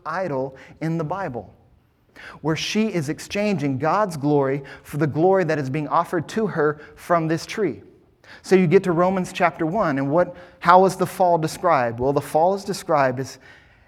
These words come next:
as mankind exchanging the glory of God for the glory of creation.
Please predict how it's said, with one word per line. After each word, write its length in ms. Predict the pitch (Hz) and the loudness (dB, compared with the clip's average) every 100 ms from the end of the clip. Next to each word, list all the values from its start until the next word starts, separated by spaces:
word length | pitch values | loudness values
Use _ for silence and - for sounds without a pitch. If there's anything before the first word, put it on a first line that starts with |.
| - | -4
as 220 | 139 127 | -4 -2
mankind 720 | 135 147 175 165 160 143 127 131 | 0 0 0 -4 -6 -4 -4 -8
exchanging 760 | 127 - 151 160 139 135 127 - | -12 -8 -4 -4 -4 -4 -6 -8
the 80 | 123 | -8
glory 420 | 117 147 185 196 | -2 0 0 -2
of 140 | 165 | -2
God 340 | 156 147 139 135 | 0 2 2 0
for 80 | |
the 80 | 143 | -8
glory 340 | 120 131 131 135 | -4 -2 -2 -2
of 120 | 139 | -6
creation. 580 | 165 170 175 - 120 | -8 -8 -8 -12 -14